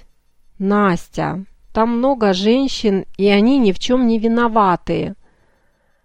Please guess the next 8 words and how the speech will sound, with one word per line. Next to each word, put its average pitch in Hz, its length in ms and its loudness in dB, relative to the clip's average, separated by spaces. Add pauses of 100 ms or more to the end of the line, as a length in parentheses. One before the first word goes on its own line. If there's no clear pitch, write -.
(460)
Я 214 260 2
закрыла 202 520 0
глаза 208 440 4
и 220 140 6
молча 233 480 0
стояла 220 520 2
несколько 208 560 0
секунд. 175 720 -4